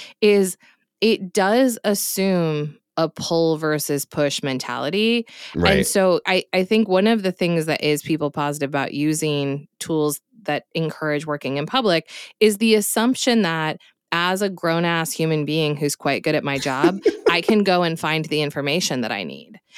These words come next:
Speaker 1: And, like, someone doesn't have to, like, serve it to me in an email and be like, "Here, dummy, you need to review this." That it's like, if I'm in the right channels and I'm paying attention, the, the tenor of Slack isn't,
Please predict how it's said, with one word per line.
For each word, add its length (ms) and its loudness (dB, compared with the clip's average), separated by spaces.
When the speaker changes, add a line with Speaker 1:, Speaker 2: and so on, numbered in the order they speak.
Speaker 1:
And, 220 0
like, 320 -2
someone 400 2
doesn't 220 0
have 160 -2
to, 80 -2
like, 240 0
serve 500 0
it 160 0
to 140 -4
me 160 0
in 160 -2
an 200 -2
email 360 0
and 120 0
be 120 0
like, 200 0
"Here, 240 2
dummy, 540 0
you 160 2
need 200 2
to 100 -4
review 320 4
this." 300 0
That 200 0
it's 180 0
like, 300 0
if 120 4
I'm 240 2
in 180 4
the 80 4
right 220 2
channels 400 0
and 160 -2
I'm 100 0
paying 300 -2
attention, 560 -2
the, 320 2
the 340 2
tenor 520 0
of 180 -4
Slack 440 -2
isn't, 560 0